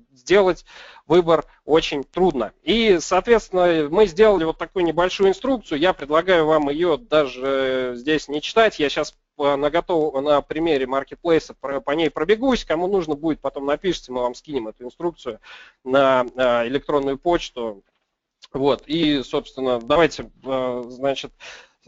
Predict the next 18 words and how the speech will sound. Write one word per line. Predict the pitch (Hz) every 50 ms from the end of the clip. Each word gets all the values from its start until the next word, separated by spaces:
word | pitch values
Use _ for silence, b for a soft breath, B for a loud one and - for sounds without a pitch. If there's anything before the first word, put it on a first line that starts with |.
| - -
смотреть, | - - 160 165 - 202 180 151 120
что | - - - 175
есть. | 185 196 170 131 - -
Первое, | - 233 254 226 196 170
что, | 143 - - 170
на | 170
что | - - 196
нужно | 196 196 190 175 170 170 165
обратить | 165 175 196 190 - 196 - -
внимание, | 165 175 196 226 240 214 175 160 170
это | 165 - 156
выбирать | 139 151 156 147 160 165 175 196 202 196 - - - - _ _ -
решение, | - 147 165 160 - - - 196 196 185 170 170 165
которое, | - - 135 127 - - 175 170 170 165 160 160 156 151 151 139 120 - _ _
то | - 160
есть | 147 -
смотреть, | - 139 147 - - 185 185 165 139 - - -
э, | 127 135 135 131 135 131 131 131 127 127 131 131 127 127